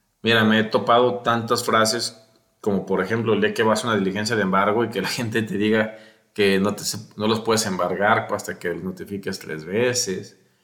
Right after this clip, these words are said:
o que le debes de haber notificado antes del embargo, que no puedes secuestrar bienes, o que inclusive hay gente que te dice que no, no va a pagar porque no tiene dinero para pagar, a pesar de que sí tenga un sueldo.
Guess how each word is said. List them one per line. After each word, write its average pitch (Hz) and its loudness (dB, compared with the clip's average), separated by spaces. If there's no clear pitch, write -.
o 95 0
que 98 2
le 92 2
debes 101 2
de 101 2
haber 101 0
notificado 104 -2
antes 101 2
del 85 -4
embargo, 101 2
que 87 -16
no 95 -10
puedes 104 -2
secuestrar 90 -12
bienes, 92 -4
o 92 0
que 92 -4
inclusive 95 0
hay 113 4
gente 110 0
que 107 2
te 98 0
dice 98 -2
que 90 -4
no, 101 -2
no 107 0
va 107 4
a 104 -2
pagar 101 2
porque 101 -6
no 90 -8
tiene 104 -2
dinero 185 -6
para - -10
pagar, 156 0
a 90 -4
pesar 98 -4
de 98 0
que - -10
sí - -4
tenga 95 -6
un 92 -10
sueldo. 107 -2